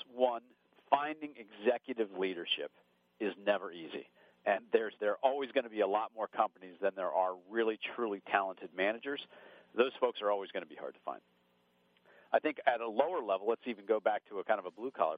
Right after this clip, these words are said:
position. I, I think what you're really seeing is a gap in skill set. So manufacturers, for instance, in the United States, if you're a manufacturer in the U S and you're still around, you are tough, you're lean, you're competitive,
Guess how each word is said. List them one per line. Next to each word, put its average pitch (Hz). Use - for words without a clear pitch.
position. 85
I, 92
I 110
think 120
what 87
you're 90
really 98
seeing 82
is 95
a 90
gap 95
in -
skill 87
set. -
So 87
manufacturers, 101
for 101
instance, 95
in 95
the 92
United 90
States, 117
if -
you're 113
a 101
manufacturer 98
in 87
the 98
U 98
S 98
and 90
you're 98
still 95
around, 92
you 104
are 87
tough, 101
you're 98
lean, 101
you're 98
competitive, 98